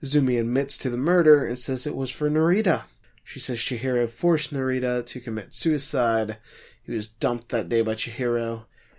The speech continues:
and then he pulled the trigger himself. "I told him over and over to forget about a woman like that." Izumi then says it wasn't that he was just dumped.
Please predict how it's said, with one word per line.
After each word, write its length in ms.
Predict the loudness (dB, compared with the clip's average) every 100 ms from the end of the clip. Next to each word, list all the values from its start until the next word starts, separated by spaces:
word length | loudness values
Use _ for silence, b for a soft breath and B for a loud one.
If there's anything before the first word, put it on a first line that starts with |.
| b
and 100 | -8
then 100 | -6
he 80 | -6
pulled 360 | -8 -4 -2 -2
the 80 | -4
trigger 400 | -4 -4 -2 -2
himself. 840 | -4 -6 -8 -4 -2 -2 -6 -14 _ -20 b b b b
"I 60 | -10
told 320 | -6 -4 -4
him 160 | -4 -8 0
over 320 | 6 6 4
and 180 | -4 -6 2
over 360 | 4 4 0
to 80 | -6
forget 440 | -10 -16 -2 0
about 260 | 0 -2 -2
a 40 | -2
woman 360 | -6 -6 -4
like 220 | -4 -6 -6
that." 280 | -8 -8 -14 -20 -20 _ _ _
Izumi 560 | -6 4 6 8 6 4
then 200 | 0 -2
says 420 | -2 -2 0 -2
it 220 | -6 -8
wasn't 340 | -4 -2 -2 -2
that 160 | -2
he 60 | -2
was 180 | -2 -4
just 240 | -4 -4
dumped. 480 | 0 0 0 -6 -12